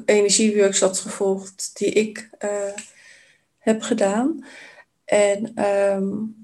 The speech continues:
ja, daar had ik een goede band mee opgebouwd. Op een gegeven moment dacht ik ook van, ja, ik voel meer voor die man, maar ja, ik kan niet.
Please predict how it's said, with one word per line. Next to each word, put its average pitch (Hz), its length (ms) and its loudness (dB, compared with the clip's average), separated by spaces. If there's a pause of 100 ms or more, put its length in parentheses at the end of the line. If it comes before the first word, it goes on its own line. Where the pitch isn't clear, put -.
(1040)
ja, 214 160 8
daar 214 160 8
had 220 160 6
ik 226 100 4
een 226 80 6
goede 226 300 4
band 277 180 6
mee 269 160 8
opgebouwd. 190 640 2
Op 214 140 6
een - 60 -12
gegeven 214 240 4
moment 214 260 -4 (920)
dacht 196 200 -10
ik 220 80 -2
ook 214 120 -2
van, 196 120 -6
ja, 190 140 2
ik 202 140 0
voel 208 220 0
meer 240 240 6
voor 220 180 0
die 202 140 -2
man, 185 260 2
maar 202 120 2
ja, 196 140 4
ik 180 80 -6
kan 196 160 2
niet. 180 280 -2